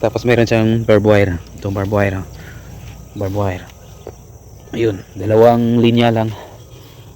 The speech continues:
Natumba kasi hindi matibay yung poste. Hmm. Imagine, ka-farm life, po, ito lang yung pinaka-poste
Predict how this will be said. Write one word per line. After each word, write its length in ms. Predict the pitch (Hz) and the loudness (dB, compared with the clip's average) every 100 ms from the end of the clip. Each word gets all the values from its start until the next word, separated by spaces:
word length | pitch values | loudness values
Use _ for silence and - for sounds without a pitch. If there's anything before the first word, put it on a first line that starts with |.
| - | -14
Natumba 400 | 110 135 131 131 | -6 -4 0 0
kasi 480 | 135 120 123 120 117 101 | -2 -4 -2 0 0 -4
hindi 160 | 127 120 | -8 -6
matibay 400 | 123 117 113 113 | -4 -2 -2 -2
yung 160 | 107 | -4
poste. 320 | 101 - 104 - - - - - | -8 -10 -12 -16 -20 -20 -20 -10
Hmm. 160 | 127 110 - - - - - | -10 -10 -14 -20 -20 -20 -14
Imagine, 400 | 123 117 110 113 | -2 0 2 2
ka-farm 240 | 113 117 110 | 2 0 2
life, 160 | 107 | 0
po, 80 | 107 | -2
ito 160 | 107 110 | -2 -2
lang 80 | |
yung 160 | 107 113 | 0 0
pinaka-poste 640 | 107 113 113 104 107 104 | -2 -2 -2 -2 -6 -6